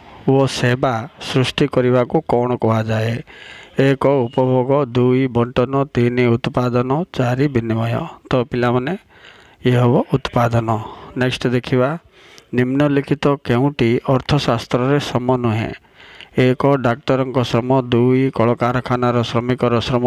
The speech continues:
ତିନି, କଲେଜର ଅଧ୍ୟାପନା, ଚାରି, ଗୃହକର୍ତ୍ତାଙ୍କର ଗୃହ କାର୍ଯ୍ୟ। ତ ଚାରି ନମ୍ବର ହବ ପିଲାମାନେ, ଗୃହକର୍ତ୍ତାଙ୍କର ଗୃହ କାର୍ଯ୍ୟ। କାହିଁକି ବୋଇଲେ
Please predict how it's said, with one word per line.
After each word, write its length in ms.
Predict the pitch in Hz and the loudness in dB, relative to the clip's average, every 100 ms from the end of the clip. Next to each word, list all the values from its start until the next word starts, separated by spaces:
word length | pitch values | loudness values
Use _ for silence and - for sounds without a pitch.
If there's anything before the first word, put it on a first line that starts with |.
| 120 | 0
ତିନି, 340 | - 120 127 127 | 0 0 2 0
କଲେଜର 460 | - 113 120 120 117 110 | 0 0 0 2 2 0
ଅଧ୍ୟାପନା, 560 | 104 123 120 139 120 120 | 0 0 0 -2 -2 -2
ଚାରି, 420 | - 113 117 123 - - - - - - | 0 0 2 0 -2 -10 -18 -20 -20 -10
ଗୃହକର୍ତ୍ତାଙ୍କର 1000 | - 127 135 151 143 127 - 113 113 120 143 269 - - - _ _ _ _ _ _ _ - | 0 2 4 2 0 -4 -2 -4 -2 0 0 -2 -10 -20 -20 _ _ _ _ _ _ _ 0
ଗୃହ 160 | 120 120 | 2 2
କାର୍ଯ୍ୟ। 380 | 113 95 90 69 - - - - | 0 -4 -4 -6 -6 -18 -20 -4
ତ 80 | - | -4
ଚାରି 260 | 139 131 117 | 0 0 0
ନମ୍ବର 280 | 120 120 113 | 0 0 2
ହବ 120 | 107 | 2
ପିଲାମାନେ, 480 | 98 101 101 110 104 90 - - | 0 0 -2 -4 -10 -14 -18 -4
ଗୃହକର୍ତ୍ତାଙ୍କର 840 | 131 131 123 120 - 117 123 139 | 0 0 0 -4 -2 -6 -2 0
ଗୃହ 160 | 147 131 | 2 0
କାର୍ଯ୍ୟ। 300 | 113 104 107 113 | 0 -2 -2 -2
କାହିଁକି 280 | 123 127 | -2 0
ବୋଇଲେ 280 | 120 107 120 | -2 0 -2